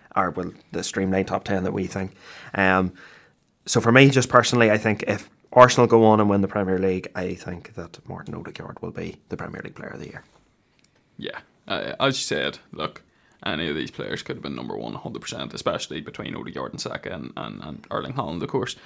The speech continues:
Speaker 2: Um, just personally, I've went for Bukayo Saka. I think Bukayo Saka is absolutely phenomenal. I think he is one of the best players in world football, let alone in the Premier League. Um, he has twelve goals, ten assists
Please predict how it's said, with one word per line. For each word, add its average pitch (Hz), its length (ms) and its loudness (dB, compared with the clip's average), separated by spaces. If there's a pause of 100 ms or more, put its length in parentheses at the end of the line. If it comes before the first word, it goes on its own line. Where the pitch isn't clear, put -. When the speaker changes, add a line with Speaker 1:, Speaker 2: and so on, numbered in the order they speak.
(380)
Speaker 2:
Um, 127 260 2
just 151 160 -2
personally, 139 380 0
I've 110 140 -2
went 107 160 -4
for 120 100 -10
Bukayo - 340 -6
Saka. 90 440 -6
I - 60 -10
think 90 200 -8
Bukayo - 260 -10
Saka - 340 -10
is - 240 -10 (140)
absolutely - 640 -10 (160)
phenomenal. 73 680 -8 (220)
I 80 120 -14
think 71 160 -12
he 60 140 -12
is 65 280 -12 (260)
one 110 140 -6
of 76 80 -8
the 78 80 -6
best 78 140 -10
players - 280 -8
in 82 120 -10
world 60 220 -10
football, - 420 -8
let 65 220 -10
alone 57 200 -10
in - 80 -10
the - 60 -10
Premier 67 260 -8
League. 80 280 -10 (420)
Um, 82 260 -6
he 104 60 -2
has - 80 -4
twelve 135 240 6
goals, 92 300 0
ten 98 200 -6
assists - 480 -8